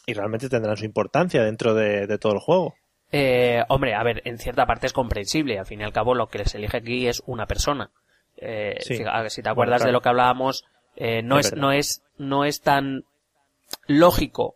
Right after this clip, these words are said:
Speaker 2: aunque es normal, no es tan lógico que en sistemas parlamentarios ocurra así, donde es verdad que el líder también acapara casi toda la atención, eh, y si conoces al número cuatro de la lista ya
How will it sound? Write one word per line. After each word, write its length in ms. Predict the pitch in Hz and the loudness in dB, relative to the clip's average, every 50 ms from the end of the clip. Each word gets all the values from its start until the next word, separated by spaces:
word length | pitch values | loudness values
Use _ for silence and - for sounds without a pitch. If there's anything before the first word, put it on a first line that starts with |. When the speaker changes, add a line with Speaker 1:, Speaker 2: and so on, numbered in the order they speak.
| _ - | _ -12
Speaker 2:
aunque 280 | 120 110 101 - 120 | -12 -10 -2 2 2
es 120 | 123 120 139 | 2 2 2
normal, 480 | 127 123 120 123 131 143 139 120 107 127 | 0 0 0 0 0 0 0 0 -2 -4
no 140 | 127 127 | -2 -2
es 120 | 127 123 - | -2 -2 -2
tan 200 | 131 120 120 127 | -2 0 2 2
lógico 340 | 139 139 - 143 - 120 - | 2 2 0 -2 -2 -2 -2
que 100 | - 110 | -2 -6
en 60 | 110 | -6
sistemas 380 | - 120 - 127 120 117 113 | -6 -6 -6 -4 -4 -4 -2
parlamentarios 600 | - 120 117 113 110 113 110 107 113 110 110 107 117 | -2 -2 0 0 -2 -4 -2 -4 -2 -2 -2 -2 -2
ocurra 360 | 113 - - 120 110 - 104 | -4 -2 -2 -2 -2 0 -2
así, 160 | - - 160 | -2 -2 -2
donde 240 | 156 135 113 110 107 | -2 -4 -4 -4 -8
es 60 | 104 | -6
verdad 220 | 110 104 113 110 101 | -6 -4 -4 -4 -4
que 80 | 107 | -4
el 80 | 107 110 | -6 -6
líder 220 | 120 117 113 104 | -4 -4 -4 -4
también 320 | - 107 104 113 123 123 117 | -4 -6 -4 -4 -6 -6 -6
acapara 360 | 110 107 - - 110 113 110 | -8 -4 -2 -2 -2 -2 -2
casi 220 | - 107 - 127 | -4 -8 -10 -8
toda 260 | - 117 107 107 107 | -8 -6 -4 -2 -2
la 80 | 107 110 | -2 -2
atención, 520 | 107 107 107 104 - - 139 139 135 120 - _ _ _ _ _ _ _ _ _ _ _ _ - | -4 -6 -8 -10 -6 -2 -2 -2 -2 -2 -6 _ _ _ _ _ _ _ _ _ _ _ _ -10
eh, 400 | - 117 113 110 104 104 104 101 - | -6 -4 -2 -2 -2 -2 -4 -4 -6
y 100 | - 113 | -6 -8
si 140 | 113 - 113 | -8 -8 -4
conoces 380 | - 113 110 120 117 127 117 120 | -4 -2 -2 -2 -2 -2 -2 -4
al 120 | 117 117 | -4 -4
número 260 | 120 113 117 117 113 - | -4 -2 0 -2 0 2
cuatro 260 | 120 110 110 113 110 | 0 0 0 0 -2
de 100 | 113 110 | 0 0
la 100 | 107 110 | 0 0
lista 320 | 131 143 135 - 107 101 | 0 -2 -4 -4 -6 -6
ya 640 | 98 101 98 98 98 95 95 95 95 95 95 95 92 | -4 -4 -4 -4 -4 -4 -4 -4 -4 -6 -6 -8 -10